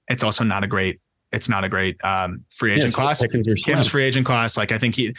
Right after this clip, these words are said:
Speaker 1: they said, "Oh, we'll just go get another big leaguer who does exactly what you do." So
Speaker 2: Yeah.
Speaker 1: we'll give, so let's see. I'm excited. I have no freaking clue, man. So I, I
Speaker 2: I
Speaker 1: won't even
Speaker 2: know.
Speaker 1: pretend to know what the money's gonna be.
Speaker 2: Also,
Speaker 1: With five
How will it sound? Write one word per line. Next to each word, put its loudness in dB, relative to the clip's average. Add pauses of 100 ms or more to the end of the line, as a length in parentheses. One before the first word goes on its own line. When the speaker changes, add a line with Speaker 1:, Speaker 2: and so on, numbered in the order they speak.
(140)
Speaker 1:
they 2
said, 4
"Oh, 2
we'll 2
just 0
go 2
get 2
another 4
big 0
leaguer 2
who 0
does 0
exactly 0
what -2
you -6
do." -4 (340)
So 2
Speaker 2:
Yeah. 0
Speaker 1:
we'll 2
give, -2
so 0 (400)
let's 2
see. 2
I'm 2
excited. 0 (240)
I 2
have 2
no 6
freaking 0
clue, -4
man. -10
So 2
I, 2
I 2
Speaker 2:
I 4
Speaker 1:
won't 2
even 2
Speaker 2:
know. 2
Speaker 1:
pretend 2
to 6
know 6
what 2
the 0
money's 0
gonna -4
be. -8 (220)
Speaker 2:
Also, 2
Speaker 1:
With 2
five 2